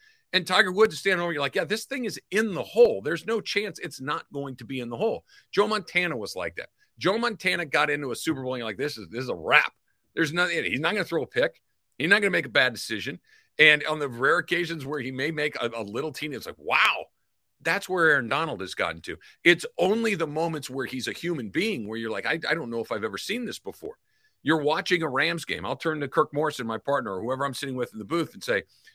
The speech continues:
"You know, it's time for Aaron Donald." And before you even can say it, Aaron Donald's in the backfield. He's knocked the ball loose. He's blown up a play. You heard Sean McVay towards the end of the Super Bowl. This is where Aaron Donald makes a great play, and that's exactly what happens.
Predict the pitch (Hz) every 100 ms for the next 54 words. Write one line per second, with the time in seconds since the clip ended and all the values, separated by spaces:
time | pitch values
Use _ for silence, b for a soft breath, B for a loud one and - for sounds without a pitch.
0 | b - 139 143 - 160 160 147 151 139
1 | 127 143 135 117 143 131 - 180 170 165
2 | 147 131 117 165 151 151 127 - 127 123
3 | 117 113 104 95 90 - 76 _ _ _
4 | 131 123 123 - 98 95 80 - - b
5 | - 127 - 127 120 110 87 - 90 -
6 | b b - 131 139 131 - 127 120 113
7 | 120 113 113 113 104 113 104 - 117 92
8 | 117 127 123 123 120 120 113 110 110 95
9 | 107 98 90 90 - 110 113 117 117 101
10 | 123 123 - 110 95 117 107 -